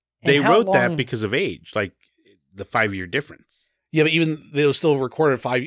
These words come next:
Speaker 3: or still filmed five years. They could have kept the same actor. But, like, nope, we're getting someone else instead. So they could have kept the same person. Now, I don't know why they changed people. I don't care,
Speaker 1: It was
Speaker 3: actually.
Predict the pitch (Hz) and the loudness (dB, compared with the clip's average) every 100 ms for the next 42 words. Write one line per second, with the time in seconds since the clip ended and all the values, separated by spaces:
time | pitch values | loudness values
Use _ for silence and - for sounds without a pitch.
0 | - 127 - 135 135 120 120 123 135 - | -4 -4 -2 -2 -2 -4 -4 -4 -4 -2
1 | 135 123 120 107 113 107 104 85 - _ | -4 -4 -8 -8 -8 -8 -12 -18 -20 _
2 | _ 123 117 131 120 113 110 113 98 85 | _ -8 -6 -4 -4 -6 -8 -8 -10 -14
3 | - 98 - - _ _ _ _ _ _ | -14 -14 -16 -18 _ _ _ _ _ _
4 | _ - 123 117 110 - 143 131 107 - | _ -8 -6 -4 -6 -2 0 0 -4 -6
5 | 135 113 - 104 135 143 - 85 107 92 | -6 -6 -8 -10 -10 -8 -8 -10 -12 -10
6 | 110 104 95 95 139 143 - 104 - 98 | -10 -12 -10 -4 -2 -2 -4 -12 -16 -12
7 | 127 139 _ _ _ _ _ _ _ 123 | -12 -12 _ _ _ _ _ _ _ -6
8 | 127 113 - 240 160 131 - - - | -6 -6 -6 -4 -4 -6 -6 -8 -10